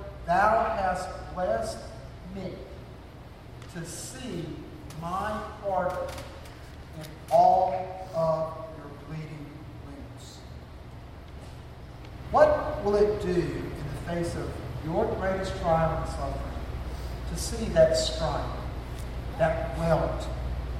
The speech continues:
that lash that Jesus took for you?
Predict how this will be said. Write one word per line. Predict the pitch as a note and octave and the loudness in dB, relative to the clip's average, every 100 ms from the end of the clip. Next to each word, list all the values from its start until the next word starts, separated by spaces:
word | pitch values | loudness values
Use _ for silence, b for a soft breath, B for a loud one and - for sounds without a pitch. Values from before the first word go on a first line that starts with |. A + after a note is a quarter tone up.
| - | 0
that | - F3 E3 - D3+ | 2 2 2 -2 4
lash | D#3+ E3+ - - - - - - - - - - | 6 8 4 2 0 -2 -2 -4 -4 -4 -4 -4
that | E3 | -4
Jesus | - F3 D#3 D#3+ - | 0 0 0 -2 -2
took | - F#3 - - - - - - - - - | -4 -2 -2 -4 -6 -6 -6 -4 -4 -4 -2
for | D#3+ E3 | 0 2
you? | E3+ | 2